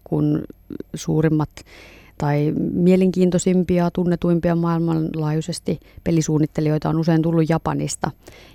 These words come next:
Ja siellä kun pääsi kiertämään paikallisessa luonnossa, niin näki myös jotenkin sen, että okei,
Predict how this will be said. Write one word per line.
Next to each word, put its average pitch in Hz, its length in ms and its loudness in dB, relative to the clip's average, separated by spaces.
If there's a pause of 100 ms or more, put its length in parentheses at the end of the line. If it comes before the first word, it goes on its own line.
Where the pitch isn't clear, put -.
Ja 151 80 -6
siellä 180 320 4
kun 156 200 -4
pääsi 151 300 -2
kiertämään 147 540 0
paikallisessa 165 560 -2
luonnossa, 160 460 0
niin 151 180 2
näki 196 300 2
myös 147 300 2
jotenkin 160 300 -2
sen, 147 240 0
että 151 120 -6
okei, 160 200 -2